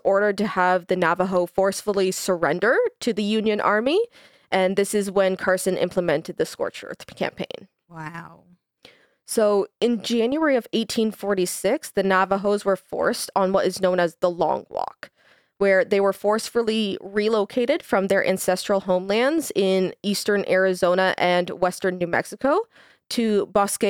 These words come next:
Speaker 1: Redondo Reservation near the military outpo-, outpost of Fort Sumner in, uh, Pescos River Valley.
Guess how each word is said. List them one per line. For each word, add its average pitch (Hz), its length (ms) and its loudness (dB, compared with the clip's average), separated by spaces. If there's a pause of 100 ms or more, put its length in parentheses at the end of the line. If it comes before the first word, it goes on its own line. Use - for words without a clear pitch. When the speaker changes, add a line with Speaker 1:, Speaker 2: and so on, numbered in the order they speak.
(140)
Speaker 1:
Redondo 180 760 2 (300)
Reservation 175 960 0
near 180 400 2
the 175 140 0
military 180 480 2
outpo-, 170 640 0 (100)
outpost 185 460 0
of 156 180 0
Fort - 280 -2
Sumner 214 340 0 (480)
in, 170 280 2
uh, 170 420 2 (140)
Pescos 175 600 -2
River 160 260 -2
Valley. - 460 -6